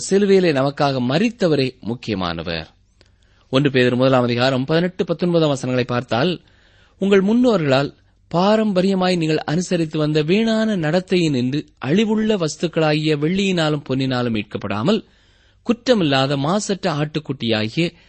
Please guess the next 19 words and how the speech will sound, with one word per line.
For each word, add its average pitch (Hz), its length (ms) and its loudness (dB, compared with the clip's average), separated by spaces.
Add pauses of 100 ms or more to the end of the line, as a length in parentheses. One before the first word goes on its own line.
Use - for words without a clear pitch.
(260)
கிறிஸ்துவின் 233 520 0
விலையேறப்பெற்ற 175 680 2
இரத்தத்தினாலே 156 560 0
மீட்கப்பட்டீர்கள் 165 760 -2
என்று 143 340 -4
அறிந்திருக்கிறீர்களே." 98 960 -4 (1120)
இவை 233 160 2
எல்லாமே 214 500 4
நமக்கு 165 280 0
எதை 196 160 2
காட்டுகிறது? 120 640 -2 (640)
இந்த 107 280 -4
காளையின் 123 300 2
இரத்தமும் 139 480 -2
ஆட்டுக்கடாவின் 160 600 0
இரத்தமும் 180 500 0 (160)
போதுமானதல்ல 202 840 2
என்பதை 123 280 -2
காட்டுகிறது. 85 680 -6